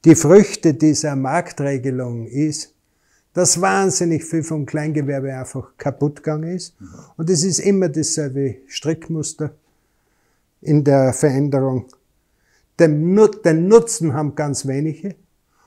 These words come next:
Speaker 1: und den Schaden haben alle. Wir sind vor zwei Jahren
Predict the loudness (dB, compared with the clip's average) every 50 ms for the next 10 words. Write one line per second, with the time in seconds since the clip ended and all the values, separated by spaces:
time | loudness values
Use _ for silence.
0 | _ _ -10 -10 -8 -4 -4 -4 -2 -2 -4 -4 -6 -4 -6 -6 -4 -4 -6 -6
1 | -6 -6 -6 -8 -8 -10 _ _ _ _ _ _ _ _ _ -20 -20 _ _ _
2 | _ _ _ _ _ _ _ _ _ _ -4 4 10 10 10 12 12 10 8 8
3 | 6 4 4 4 4 4 6 6 6 4 2 2 2 4 4 6 6 4 4 4
4 | 4 4 2 2 2 0 -2